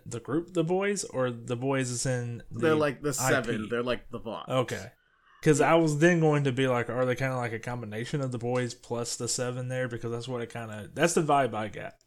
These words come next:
Speaker 2: Actually, yeah, you can, you can put it like that too. Like, again, it's like there are some, there are some diff-, subtle nuances and differences. It's like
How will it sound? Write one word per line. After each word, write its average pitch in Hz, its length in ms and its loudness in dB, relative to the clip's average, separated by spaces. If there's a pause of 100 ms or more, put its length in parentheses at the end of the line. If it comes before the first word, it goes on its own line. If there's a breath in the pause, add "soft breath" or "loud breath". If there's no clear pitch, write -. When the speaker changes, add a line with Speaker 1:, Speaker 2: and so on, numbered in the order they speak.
(160)
Speaker 2:
Actually, 214 280 -4
yeah, 151 100 0
you 147 180 -4
can, 147 300 -4
you 151 100 -4
can 135 140 -4
put 127 100 -4
it 117 60 -2
like 113 160 -4
that 104 180 -8
too. 101 240 -10 (560)
Like, 127 340 -2
again, 143 540 2
it's 143 160 -2
like 139 140 -2
there 147 200 2
are 143 60 0
some, 165 480 -2
there 156 240 4
are 135 60 0
some 175 320 0
diff-, 131 240 -2 (320)
subtle 139 320 0
nuances 120 500 -2
and 98 100 -8
differences. 107 580 -8
It's - 140 -16
like 110 220 -6